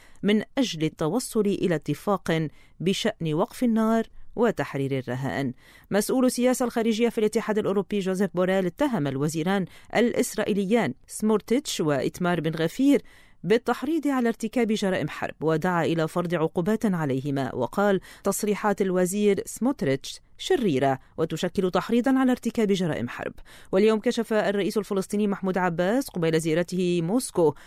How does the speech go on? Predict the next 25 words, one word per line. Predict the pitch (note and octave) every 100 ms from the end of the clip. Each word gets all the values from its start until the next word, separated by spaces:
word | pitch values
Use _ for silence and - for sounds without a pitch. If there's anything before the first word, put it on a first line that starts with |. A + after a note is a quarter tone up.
| - - -
عن | C#3+
خطة | - E3+ E3+ E3 G#3
لدى | B3 D3
الحكومة | - - - E3
الفلسطينية | D#3 F3 E3 - G3+ A3 A#3+
لعودة | G#3+ G#3 F#3+ F3
اللاجئين | E3+ E3 - F3+ F3+
وإعادة | E3 - D#3 A#3 F3 -
الأعمار | - C3+ C#3
الشامل | C3 - D3 C#3+ B2
للقطاع. | A2+ - - - - - - - - -
إلى | - A3+
الشأن | A3+ A#3+ B3
العراقي، | A3+ G#3+ G#3+ A#3 C4+
حيث | - A3+
كشفت | F#3+ G3 F#3+ F#3 E3+
وكالة | F3 F3+ A3+ G#3+ G3 - - - -
تسنيم | D4 - E3 D#3+
الإيرانية | D3+ F3 E3 F#3 G#3+ G#3+
بأن | F#3+ -
وزير | B2 C#3 D#3+
الخارجية | D#3 D3+ D#3 E3
العراقية | D3 D3+ - G#3+ F3+
سيزور | - F3 E3+ G#3
واشنطن | G3 B3+ G3+ F#3 G3